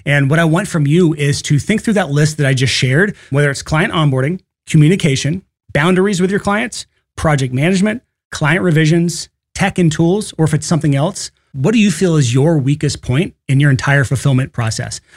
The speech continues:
We can talk about the actual creativity of delivering on what you do, but that varies so much from niche to niche that I don't know if I'm gonna even begin to broach that topic. But just let me know what you think your weakest part of fulfillment is.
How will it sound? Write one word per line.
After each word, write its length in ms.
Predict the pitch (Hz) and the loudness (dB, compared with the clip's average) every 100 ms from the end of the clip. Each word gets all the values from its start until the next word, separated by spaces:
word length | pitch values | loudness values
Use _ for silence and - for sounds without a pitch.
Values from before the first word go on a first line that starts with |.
| - | -4
We 80 | |
can 120 | 220 208 | -2 0
talk 160 | 202 | 2
about 180 | 185 175 | 2 0
the 80 | 165 | 0
actual 220 | 156 143 | 0 -2
creativity 760 | - 147 151 151 135 143 160 165 | -2 0 2 2 0 2 0 0
of 160 | 131 | 0
delivering 360 | 139 143 139 143 | 2 2 4 2
on 100 | 143 | 2
what 100 | 156 | 2
you 80 | 151 | 2
do, 160 | 156 | 4
but 140 | 151 143 | 2 0
that 120 | 170 | -2
varies 340 | 135 147 139 | 2 2 2
so 140 | - 127 | -2 -2
much 260 | 131 - - | -2 -4 -4
from 160 | 143 123 | 0 2
niche 180 | 139 | 2
to 80 | - | 2
niche 300 | 120 143 160 | 2 2 2
that 100 | 120 | 0
I 100 | 120 | 0
don't 140 | 131 135 | 2 0
know 60 | |
if 60 | 120 | 2
I'm 60 | |
gonna 240 | 123 117 113 _ | 2 0 -2 _
even 300 | - 139 117 | -8 -2 -2
begin 400 | 101 120 139 139 | 0 0 2 2
to 300 | - 127 110 - _ _ | 2 -2 -2 -6 _ _
broach 260 | 139 135 - | -2 -2 0
that 180 | 135 131 | -4 0
topic. 340 | 131 185 - _ _ | -2 -2 -6 _ _
But 100 | 170 | 0
just 160 | 196 185 | 0 0
let 140 | 220 | 0
me 100 | 240 | 2
know 140 | 202 175 | 2 2
what 180 | 165 | 0
you 80 | 196 | -2
think 220 | 190 170 | 0 0
your 200 | 139 175 | 2 2
weakest 320 | 156 156 151 - | 2 0 -2 -4
part 220 | 139 - | -6 -4
of 100 | 127 | -6
fulfillment 380 | 120 135 147 147 | -4 0 2 2
is. 180 | 202 | 0